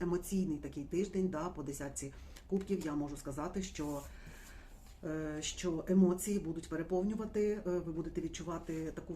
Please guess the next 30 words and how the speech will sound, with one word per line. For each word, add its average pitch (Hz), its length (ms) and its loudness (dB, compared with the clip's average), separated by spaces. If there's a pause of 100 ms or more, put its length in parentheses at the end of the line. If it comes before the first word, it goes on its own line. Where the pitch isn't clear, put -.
(100)
взаємоповагу, 180 1040 2 (200)
вам 156 200 -4
буде 156 220 -2
комфортно 180 600 2
вдвох 160 500 -4
зі - 60 -8
своїм 170 400 0 (100)
чоловіком 170 520 0
або 160 180 -6
з 156 40 -4
дружиною. 185 520 4 (400)
<clears throat> 277 420 12
Хочу 180 200 4
ще 185 200 2
уточнити. 165 640 -2 (1400)
Одну 160 280 0
карту 160 320 -2
витягну, 208 440 2
ще 180 220 0
уточню, 165 680 -2 (320)
чи - 140 -2
немає 165 400 2
ніякого 160 480 0
негативу. 147 500 -4
Ні. 165 300 4 (680)
Десятка 165 540 -2
куб-, 139 220 -6 (100)
ну, 175 100 4
десятка 170 420 -2
монет, 151 380 2